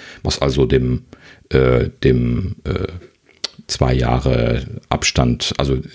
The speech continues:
bisher hatten sie das immer so, dass wenn,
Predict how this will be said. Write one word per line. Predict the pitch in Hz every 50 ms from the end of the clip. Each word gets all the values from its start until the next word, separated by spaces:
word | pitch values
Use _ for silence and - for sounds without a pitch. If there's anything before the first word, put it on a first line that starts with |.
| - - _ _ -
bisher | - 131 - 73 - 85 78
hatten | 78 78 82 78
sie | 73 73
das | 71 69 -
immer | - 82 76 71
so, | 67 78 73 71
dass | 71 67 - - - - -
wenn, | - 62 60 60 62 - -